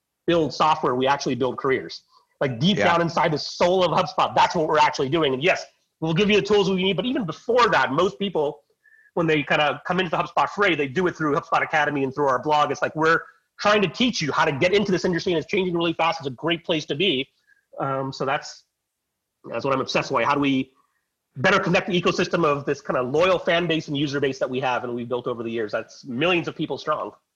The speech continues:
Speaker 2: Yeah, in the early days of SaaStr, I, I, I did, wasn't thoughtful, but we wrote this early post on second order revenue, and I tried to calculate that back in the day. And that,
Speaker 1: Mm-hmm.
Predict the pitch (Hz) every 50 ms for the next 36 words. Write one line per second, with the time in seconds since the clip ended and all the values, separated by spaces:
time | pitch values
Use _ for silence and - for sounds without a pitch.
0 | _ _ _ _ _ _ _ - - - - _ _ 107 120 120 117 117 113 -
1 | _ _ _ _ 143 131 131 123 127 135 147 156 151 147 143 135 123 113 - 135
2 | 120 107 110 - - 117 98 110 113 - - 110 107 101 - - - 104 110 107
3 | - _ _ _ _ _ _ _ 123 120 - _ _ _ _ _ 104 117 127 131
4 | 123 104 - 127 120 123 - 110 95 104 101 101 104 104 104 120 123 - - 104
5 | - - 113 117 117 117 - - 117 113 - - 98 98 - - 110 101 - 117
6 | 104 101 98 98 104 110 110 110 104 92 90 87 82 - 120 110 98 90 - -
7 | - 98 107 - - 101 92 95 90 - 92 82 82 - _ 85 87 87 87 -
8 | - 92 87 82 82 104 110 107 98 92 85 82 - - - - - - - -
9 | 110 123 117 117 - _ _ -